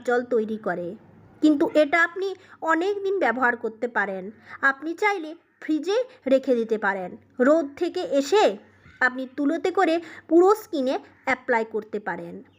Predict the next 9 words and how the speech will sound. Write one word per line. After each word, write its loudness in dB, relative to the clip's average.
আপনি 2
চাইলে 0
এর 0
সাথে -2
হেনা 4
ভিজিয়ে 2
চুলে 4
লাগাতে -4
পারেন। -12